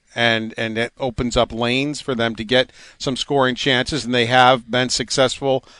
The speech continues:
on the power play a little bit more because of that. So I, I think Quinn, first of all, helps them, you know, getting in on that power play. But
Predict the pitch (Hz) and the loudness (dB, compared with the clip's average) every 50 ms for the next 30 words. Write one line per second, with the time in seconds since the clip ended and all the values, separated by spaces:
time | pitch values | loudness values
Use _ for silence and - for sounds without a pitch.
0 | - _ _ - 131 127 135 151 156 131 - 147 147 151 156 151 127 - 156 156 | -20 _ _ 2 4 4 4 4 0 -2 2 4 4 4 4 2 0 0 2 4
1 | 151 156 165 - 117 123 123 127 143 170 175 170 147 131 156 151 123 127 127 135 | 4 4 2 0 -2 -2 0 2 4 4 6 4 4 2 2 0 0 -2 -4 0
2 | 135 135 143 160 170 - _ _ _ _ _ _ _ _ _ - 123 107 - - | 2 2 2 0 0 -6 _ _ _ _ _ _ _ _ _ -10 -8 -8 -8 -6
3 | 117 127 147 127 151 160 143 135 147 143 143 156 185 - _ _ _ _ _ _ | -4 -2 0 2 0 0 2 2 0 0 0 -2 -6 -8 _ _ _ _ _ _
4 | _ _ _ _ - - - - 139 131 127 127 127 127 127 120 123 135 135 123 | _ _ _ _ -12 -6 0 2 4 6 6 6 6 4 4 4 4 2 4 4
5 | 139 139 - - 170 160 127 - - 175 190 214 214 196 160 147 120 - 120 127 | 2 2 2 0 -2 -2 -4 -4 -2 0 2 2 2 0 -4 -6 -10 -14 -16 -16
6 | 135 123 117 _ _ - - - 180 185 - - 151 123 123 110 107 107 104 92 | -18 -18 -20 _ _ -6 -2 0 0 0 0 -2 -2 2 2 2 2 2 0 0
7 | - 120 120 - - - - 110 98 87 90 90 87 - _ - - 123 113 110 | 2 2 2 0 -2 -4 -6 -4 -6 -6 -8 -14 -20 -20 _ -16 -12 -8 -6 -6
8 | 107 104 104 98 123 123 120 120 117 117 113 113 113 110 110 113 110 110 110 104 | -6 -6 -4 -2 -2 0 0 0 -2 -2 -4 -4 -4 -2 -2 0 0 0 -2 -2
9 | 101 - - - 123 127 127 120 110 - - 110 98 92 87 - _ _ - - | -2 -2 0 2 2 4 2 2 -2 -4 -6 -4 -4 -4 -6 -8 _ _ -20 -20
10 | - - - _ _ - 139 | -20 -20 -20 _ _ 0 2